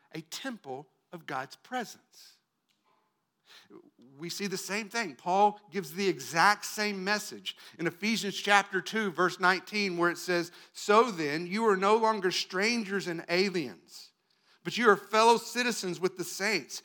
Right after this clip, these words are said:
and are of God's household, having been built on the foundation of the apostles and prophets, Christ Jesus himself being the cornerstone." And here it is,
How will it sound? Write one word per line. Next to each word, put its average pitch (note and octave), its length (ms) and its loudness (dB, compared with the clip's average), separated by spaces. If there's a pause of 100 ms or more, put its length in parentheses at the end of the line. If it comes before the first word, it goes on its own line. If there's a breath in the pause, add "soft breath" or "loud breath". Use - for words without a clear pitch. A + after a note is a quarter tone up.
(200 loud breath)
and F#3 100 2
are F#3 120 8
of D3+ 160 2
God's G#3+ 360 10
household, F#3 720 0
having G3 360 2
been F#3 260 2 (300 loud breath)
built A3+ 340 6
on F3+ 180 4
the F3 80 -2
foundation F#3 840 0
of D#3+ 140 -8
the D3+ 100 -4
apostles E3+ 760 2
and D3 140 -12
prophets, C#3 500 -2 (180 soft breath)
Christ G#3+ 540 6
Jesus G3+ 520 -2
himself E3+ 720 -2 (420 soft breath)
being E3+ 260 0
the D#3 80 -10
cornerstone." C#3+ 720 -6 (180 soft breath)
And B2+ 120 -14
here F3+ 200 2
it G3 80 2
is, B2 240 -4